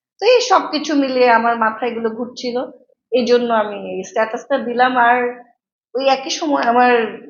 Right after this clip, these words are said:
বিড়াল আছে দুজন, পিস লিলি আর হচ্ছে ব্লেসিং।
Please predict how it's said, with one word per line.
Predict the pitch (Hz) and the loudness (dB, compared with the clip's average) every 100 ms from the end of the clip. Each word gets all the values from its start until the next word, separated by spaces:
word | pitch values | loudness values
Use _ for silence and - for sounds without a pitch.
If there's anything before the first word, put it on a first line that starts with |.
| - 190 | -20 -10
বিড়াল | 240 247 233 226 | 0 4 4 2
আছে | 226 240 | -4 -8
দুজন, | 220 214 247 302 311 | -6 -6 -6 -8 -12
পিস | _ _ - 254 262 254 | _ _ -12 -12 -8 -4
লিলি | 240 254 277 | -2 -2 0
আর | 190 202 196 180 - - 226 | 4 4 4 0 -6 -8 -10
হচ্ছে | - - 208 190 175 - _ _ _ 214 | -12 -8 -4 -4 -6 -10 _ _ _ 2
ব্লেসিং। | 277 285 294 294 - | 2 2 -2 -4 -6